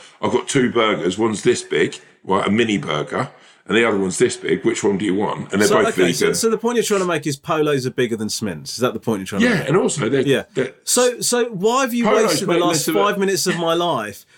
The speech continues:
Speaker 2: talking about mint release and fucking mint
Speaker 1: Mint
Speaker 2: power?
Speaker 1: release, by the way, is a fucking term more people should be using.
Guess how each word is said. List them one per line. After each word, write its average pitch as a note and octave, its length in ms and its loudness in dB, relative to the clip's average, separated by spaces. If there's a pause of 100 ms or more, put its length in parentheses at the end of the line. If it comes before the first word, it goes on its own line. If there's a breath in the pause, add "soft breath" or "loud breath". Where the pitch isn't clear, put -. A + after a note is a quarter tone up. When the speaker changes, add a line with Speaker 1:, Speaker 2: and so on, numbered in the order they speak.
Speaker 2:
talking F#3 220 2
about F3 220 -2
mint G3+ 300 2
release A2 640 -4 (300 soft breath)
and C#3+ 140 2
fucking D3 580 0 (320 soft breath)
mint F3+ 280 4
Speaker 1:
Mint F#3 160 -2
Speaker 2:
power? - 160 2
Speaker 1:
release, C#3+ 160 2
by C#3 140 0
the C3 80 0
way, A#2+ 240 0
is A2+ 140 -2
a A#2+ 60 0
fucking A2+ 320 -4
term G2+ 300 -2
more F#2+ 160 -2
people F#2 260 0
should F2+ 180 -4
be F#2 80 2
using. F#2 460 0